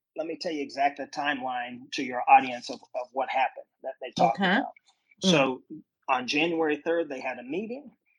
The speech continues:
Speaker 1: Uh, they reached out to the sergeant of arms. So the sergeant of arms, uh, he t-, he would then turn to, uh, both Schumer and Pelosi, "Hey, the president is offering troops."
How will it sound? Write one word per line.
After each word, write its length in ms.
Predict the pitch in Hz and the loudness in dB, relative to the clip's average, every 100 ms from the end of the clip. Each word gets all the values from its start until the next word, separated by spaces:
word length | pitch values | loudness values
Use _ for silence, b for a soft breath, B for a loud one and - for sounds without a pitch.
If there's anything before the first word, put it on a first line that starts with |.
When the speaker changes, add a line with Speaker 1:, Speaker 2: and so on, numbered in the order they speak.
| _ _ _ | _ _ _
Speaker 1:
Uh, 340 | 131 123 120 120 - _ | 0 0 -2 -10 -18 _
they 120 | 143 143 | -10 -6
reached 420 | 156 175 - 156 | -4 -4 -6 -8
out 260 | 151 156 - - | -4 -4 -6 -8
to 220 | 151 139 | -4 -4
the 100 | 120 | -6
sergeant 460 | 120 151 151 151 143 | -10 -6 -6 -6 -8
of 100 | 123 | -4
arms. 360 | 139 160 185 - | -2 -2 -6 -8
So 120 | 143 | -8
the 120 | 131 | -8
sergeant 460 | - 175 208 214 202 | -6 -4 -4 -6 -8
of 120 | 165 | -2
arms, 600 | 151 127 139 165 - - _ _ _ _ - | 0 0 -6 -12 -18 -20 _ _ _ _ -4
uh, 220 | 127 123 127 | 0 0 -2
he 180 | - 175 | -6 -6
t-, 140 | - - | -6 -10
he 160 | 139 175 | -4 -4
would 320 | 175 160 143 143 170 | -2 -2 -4 -12 -4
then 280 | 165 160 | -4 -4
turn 400 | - 165 151 147 143 | -6 -6 -6 -8 -4
to, 580 | 151 139 135 127 127 127 139 | 0 2 0 -4 -8 -4 0
uh, 120 | 123 131 | 0 0
both 140 | 135 | -2
Schumer 380 | - 165 156 147 | -2 0 0 0
and 100 | 143 | -2
Pelosi, 600 | 151 156 196 190 185 170 | 0 2 2 0 -2 0
"Hey, 200 | 156 156 | 2 0
the 120 | - - | 0 -2
president 420 | 160 147 151 143 139 | -2 -2 -4 -6 -6
is 100 | 135 | 4
offering 560 | 135 - 143 131 131 - | 6 6 2 -4 -6 -6
troops." 520 | - 135 - - | -2 -2 -2 -14